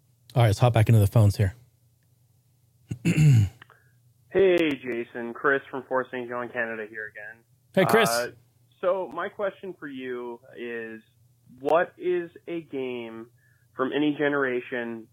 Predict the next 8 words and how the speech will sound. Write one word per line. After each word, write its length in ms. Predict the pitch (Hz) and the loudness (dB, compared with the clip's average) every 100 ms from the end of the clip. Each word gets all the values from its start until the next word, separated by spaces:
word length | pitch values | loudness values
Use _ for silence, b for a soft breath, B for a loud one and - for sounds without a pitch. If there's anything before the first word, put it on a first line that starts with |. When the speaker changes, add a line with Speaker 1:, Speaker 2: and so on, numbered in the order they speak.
| - | 0
Speaker 2:
that 340 | 117 113 - | 0 0 -2
wasn't 340 | 131 147 160 | 2 2 0
necessarily 680 | 143 151 151 139 143 135 131 | -4 -8 -8 -10 -6 -6 -6
good 560 | 123 135 147 143 143 143 - _ _ _ _ _ _ _ _ | -8 -2 0 2 0 -6 -14 _ _ _ _ _ _ _ _
or 160 | 135 135 | -4 -4
was 180 | 135 127 120 _ | -4 -8 -12 _
deeply 420 | 160 165 160 160 143 - | -12 -12 -2 -2 -2 -4
flawed 520 | 135 131 123 113 107 | 4 6 6 4 0